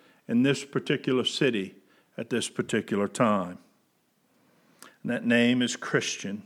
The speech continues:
It designates that someone belongs to Christ.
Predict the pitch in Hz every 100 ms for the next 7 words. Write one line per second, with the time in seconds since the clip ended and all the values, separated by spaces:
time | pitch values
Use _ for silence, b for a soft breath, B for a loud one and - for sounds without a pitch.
0 | - _ _ _ _ _ _ _ B B
1 | B 123 127 156 170 160 147 143 139 139
2 | 139 123 - 170 165 151 139 131 B B
3 | B 131 139 143 143 135 120 - 123 -
4 | 139 113 90 90 - - -